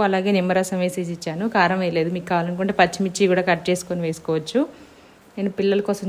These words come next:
చేశాను కాబట్టి మిర్చి వేయలేదు, ఇంకా కారం కూడా వేయలేదు. కావాలంటే దానిపైన పొడి కారం కూడా చల్లుకొని తినొచ్చు. టా-, చాలా బాగుంటుంది టేస్ట్. తప్పకుండా ట్రై చేయండి. బయట కూడా మనకి చాలామంది ఎగ్ బజ్జీ డైరెక్ట్ ముక్కలు చేసేస్తారు కొంతమంది, కొంతమంది ఎగ్గుకి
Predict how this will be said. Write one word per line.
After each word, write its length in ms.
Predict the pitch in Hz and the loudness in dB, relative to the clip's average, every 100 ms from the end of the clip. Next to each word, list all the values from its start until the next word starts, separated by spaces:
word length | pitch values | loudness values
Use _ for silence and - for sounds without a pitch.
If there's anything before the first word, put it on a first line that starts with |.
| 185 | -2
చేశాను 280 | 180 175 170 | -2 -4 -4
కాబట్టి 320 | 165 165 269 311 - - - - - | -4 -2 0 -2 -4 -20 -20 -20 -8
మిర్చి 260 | 196 196 214 196 | -6 0 2 4
వేయలేదు, 320 | 180 175 233 | 4 4 4
ఇంకా 180 | 220 175 170 | 4 2 4
కారం 260 | 170 175 185 | 4 4 2
కూడా 160 | 175 180 | 2 4
వేయలేదు. 400 | 170 160 156 202 330 - - - - | 4 4 2 2 0 -4 -18 -20 2
కావాలంటే 320 | 202 196 208 208 | 4 6 4 4
దానిపైన 340 | 202 202 202 202 | 4 6 4 4
పొడి 180 | 190 190 | 2 4
కారం 200 | 214 202 190 | 4 4 2
కూడా 100 | 185 185 | 0 0
చల్లుకొని 380 | 175 175 175 170 | -2 0 -2 -2
తినొచ్చు. 280 | 160 156 202 | -2 -4 -2
టా-, 120 | 185 - - | -2 -2 -2
చాలా 200 | 175 175 170 | 2 2 2
బాగుంటుంది 420 | 156 156 160 160 160 | 0 -2 -2 0 0
టేస్ట్. 260 | 165 - 196 | -2 -4 -6
తప్పకుండా 360 | 170 - 185 180 180 | -6 -4 -4 -2 0
ట్రై 120 | 165 185 | 0 2
చేయండి. 400 | 190 170 160 220 311 - - - - - - - - _ 185 | 2 2 0 0 -2 -6 -20 -20 -20 -20 -20 -20 -20 _ 2
బయట 200 | 196 226 226 | 4 6 6
కూడా 120 | 226 208 | 6 4
మనకి 180 | 202 208 | 0 0
చాలామంది 460 | 190 190 202 202 190 175 | 2 2 2 2 2 0
ఎగ్ 120 | 175 | 2
బజ్జీ 180 | 185 185 175 | 2 4 2
డైరెక్ట్ 320 | 180 180 202 180 - - - - - 190 | 2 2 0 0 -8 -18 -20 -20 -8 -6
ముక్కలు 240 | 175 214 214 | 2 6 6
చేసేస్తారు 420 | 208 202 202 208 208 | 6 4 2 0 0
కొంతమంది, 320 | 190 185 196 214 | -2 0 0 2
కొంతమంది 380 | 190 185 185 202 | 0 0 0 0
ఎగ్గుకి 280 | 165 190 185 | 0 -2 -2